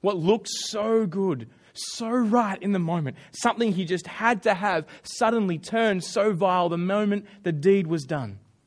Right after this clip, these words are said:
What just moments ago was described as love, now, after the fact, is shown for what it really was. Verse fifteen. After this, Amnon hated Tamar with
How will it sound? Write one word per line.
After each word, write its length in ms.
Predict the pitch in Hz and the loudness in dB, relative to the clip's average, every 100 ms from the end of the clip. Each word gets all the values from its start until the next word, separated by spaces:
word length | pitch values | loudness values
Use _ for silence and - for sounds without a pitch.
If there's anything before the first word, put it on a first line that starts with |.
| _ _ - | _ _ 2
What 160 | 220 | 2
just 160 | - 196 | 4 4
moments 380 | 208 233 240 233 | 6 6 4 2
ago 240 | 214 220 | 4 6
was 100 | 214 | 6
described 580 | 202 196 - 220 208 202 | 4 -4 2 6 6 4
as 180 | 180 170 | 0 0
love, 320 | 202 214 175 - - | 2 4 2 -4 -2
now, 380 | 208 233 226 190 | 2 6 6 6
after 320 | 220 247 - | 6 4 2
the 120 | 202 | -4
fact, 360 | 185 240 202 185 | -2 0 0 0
is 100 | 190 | -6
shown 340 | - 220 214 | -2 0 0
for 120 | 208 202 | 2 2
what 80 | |
it 80 | 190 | 2
really 240 | 190 220 202 | 2 0 0
was. 320 | 180 127 113 - - | 0 -2 -6 -14 -4
Verse 220 | 202 202 | -2 -2
fifteen. 420 | 196 - 147 113 - _ _ _ _ _ _ _ _ - | -6 -6 -8 -10 -16 _ _ _ _ _ _ _ _ 0
After 280 | 196 - | 0 0
this, 260 | 185 190 - - - | -2 -2 -4 -16 -2
Amnon 400 | 180 208 226 226 | 4 4 6 2
hated 420 | 202 190 220 196 165 | 0 2 0 0 -6
Tamar 400 | 196 202 196 190 | -4 0 2 2
with 140 | 165 | 0